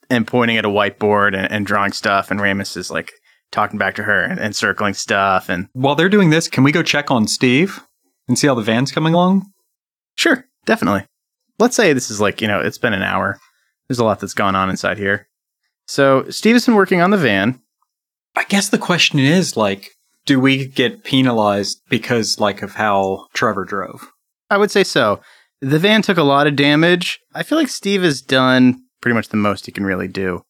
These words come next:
Speaker 1: with the van. I mean, he's not a mechanic.
Speaker 2: Right.
Speaker 1: He keeps the van running, but, you know, he's not gonna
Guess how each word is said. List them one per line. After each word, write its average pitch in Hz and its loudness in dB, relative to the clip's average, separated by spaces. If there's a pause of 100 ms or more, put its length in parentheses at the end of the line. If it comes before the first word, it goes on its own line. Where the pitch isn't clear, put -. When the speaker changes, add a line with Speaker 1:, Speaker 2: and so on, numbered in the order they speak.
(140)
Speaker 1:
with 101 -8
the 101 -2
van. 92 0
I 110 0
mean, 160 2
he's 208 2
not 233 4
a 123 2
mechanic. 104 -6 (220)
Speaker 2:
Right. 92 -2
Speaker 1:
He 208 2
keeps 233 -2
the 151 0
van 107 0
running, 95 -2 (760)
but, 110 0
you 123 2
know, 120 2
he's 143 0
not 151 2
gonna 113 0